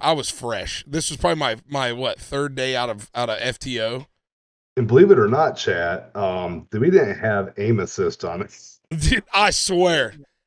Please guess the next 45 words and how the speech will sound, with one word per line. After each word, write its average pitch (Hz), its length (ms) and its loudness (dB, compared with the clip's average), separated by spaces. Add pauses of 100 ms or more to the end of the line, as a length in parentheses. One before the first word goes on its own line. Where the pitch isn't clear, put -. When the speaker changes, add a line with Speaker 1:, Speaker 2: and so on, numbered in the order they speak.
(140)
Speaker 1:
And, 175 160 2
dude, 196 160 4
I 202 140 4
rolled 202 320 2
up 185 180 2
with 185 100 0
a 175 60 0
Durango, 156 880 -2
and 135 140 -8
I 127 100 -4
smashed 185 680 0
this 196 200 2
car 123 500 -4
that 135 140 -2
had 131 100 -8
just 147 180 -4
shot 147 220 -6
the 135 80 -16
cops. 120 240 -6
They 147 80 -4
were 151 80 -4
pulling 160 240 -4
off. 123 140 -4
They 131 100 -6
thought 143 220 -6
they 143 80 -6
were 131 100 -4
home 127 220 -10
free. 117 360 -12 (540)
And 135 80 -8
then 135 80 -6
we 147 120 -8
got 160 180 0
out 151 100 0
in 139 80 -10
this 127 140 -8
big, 165 300 -4 (140)
I'm 190 200 -2
yelling 175 260 2
on 151 60 -4
the 147 60 -4
radio, 127 260 -2
"Help!" 311 640 2
<laughs> 190 60 -20 (400)
Like, 262 280 2